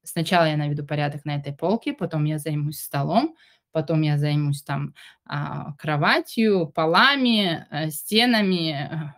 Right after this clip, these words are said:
окнами или еще чем-то, да. То есть здесь тоже я, э, э,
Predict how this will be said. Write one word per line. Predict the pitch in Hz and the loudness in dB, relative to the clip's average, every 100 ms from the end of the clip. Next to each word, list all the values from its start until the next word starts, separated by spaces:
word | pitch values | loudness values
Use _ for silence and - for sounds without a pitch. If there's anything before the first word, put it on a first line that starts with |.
| - | -2
окнами | 196 247 226 190 170 165 | 0 2 2 0 0 -2
или | 170 | -2
еще | 156 - 180 | -2 -2 -2
чем-то, | - 151 135 151 | -2 -6 -6 -2
да. | 175 247 - - - | 0 0 -4 -20 0
То | 226 | 2
есть | 185 | 4
здесь | 220 311 | 4 4
тоже | - 302 269 | 4 4 4
я, | 220 220 233 - 180 175 - 175 170 156 | 4 4 2 0 0 0 0 0 0 -2
э, | |
э, | - | -6